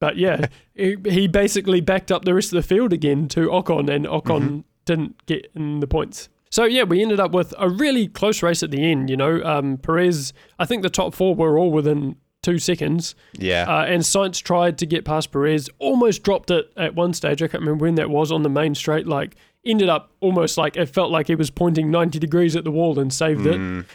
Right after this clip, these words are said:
Speaker 1: Oh, and so did, um, uh, who was it? Oh, Guan Yu
Speaker 2: Uh,
Speaker 1: Zhou.
Speaker 2: s-, yeah, Guan Yu Zhou did, like,
Speaker 1: Yeah.
Speaker 2: a full-on slide
Speaker 1: Yeah,
Speaker 2: halfway
Speaker 1: like,
Speaker 2: round.
Speaker 1: fully sideways.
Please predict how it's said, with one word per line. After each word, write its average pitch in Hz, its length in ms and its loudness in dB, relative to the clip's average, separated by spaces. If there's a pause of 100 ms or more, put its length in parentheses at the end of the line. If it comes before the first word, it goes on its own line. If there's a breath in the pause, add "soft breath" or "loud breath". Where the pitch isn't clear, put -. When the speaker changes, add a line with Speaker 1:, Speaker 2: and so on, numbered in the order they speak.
(120)
Speaker 1:
Oh, 214 180 0
and 220 180 2
so 240 240 2
did, 226 200 0
um, 180 540 2 (580)
uh, 165 360 2
who 185 120 2
was 233 220 0
it? 165 140 -4 (440)
Oh, 190 160 2
Guan 208 180 4
Yu 226 60 4
Speaker 2:
Uh, 185 120 4
Speaker 1:
Zhou. 208 220 4
Speaker 2:
s-, 135 40 -6 (500 soft breath)
yeah, 110 160 4
Guan 101 240 4
Yu 98 120 0
Zhou 98 300 4
did, 95 140 -8
like, 92 160 0
Speaker 1:
Yeah. 214 600 4
Speaker 2:
a - 20 2
full-on 113 460 2
slide 101 580 0 (420)
Speaker 1:
Yeah, 214 160 4
Speaker 2:
halfway 196 200 2
Speaker 1:
like, 190 100 4
Speaker 2:
round. 180 400 0
Speaker 1:
fully 208 280 2
sideways. 180 520 0